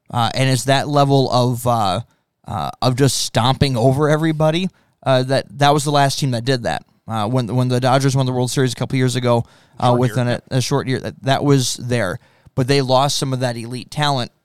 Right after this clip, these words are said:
Speaker 1: uh, that were coming up to be free agents within the next year or two within it. Atlanta does not have that problem. Uh, and that's, that's what makes them exciting. Like I said, dynasty level,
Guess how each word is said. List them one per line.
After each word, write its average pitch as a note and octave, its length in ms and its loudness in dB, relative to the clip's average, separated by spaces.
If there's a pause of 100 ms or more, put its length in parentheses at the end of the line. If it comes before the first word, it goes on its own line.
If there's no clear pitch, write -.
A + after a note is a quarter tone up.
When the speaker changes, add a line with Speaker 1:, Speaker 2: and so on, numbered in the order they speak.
Speaker 1:
uh, C3+ 80 -10
that B2+ 160 -2
were B2 80 -4
coming C#3 260 -2
up B2+ 100 -6
to C3+ 80 -6
be B2 100 -2
free C3+ 260 -2
agents C#3 340 0
within B2+ 220 -2
the B2+ 80 0
next A#2+ 240 -4
year B2 160 -2
or A2+ 60 -2
two A2+ 200 -2
within G#2+ 300 -4
it. F2+ 120 -10 (760)
Atlanta C#3+ 340 2
does C3 180 0
not C3 160 4
have B2 180 4
that A#2+ 140 2
problem. G#2 440 -2 (500)
Uh, F#2 400 -6 (140)
and B2+ 260 -4
that's, C3 320 -2
that's C#3+ 260 -2
what D3 80 -2
makes C3+ 260 -2
them C#3 160 -2
exciting. C#3 540 -2
Like B2+ 160 -6
I C3 40 -6
said, B2+ 320 -6 (120)
dynasty D3 520 -2
level, D3 380 2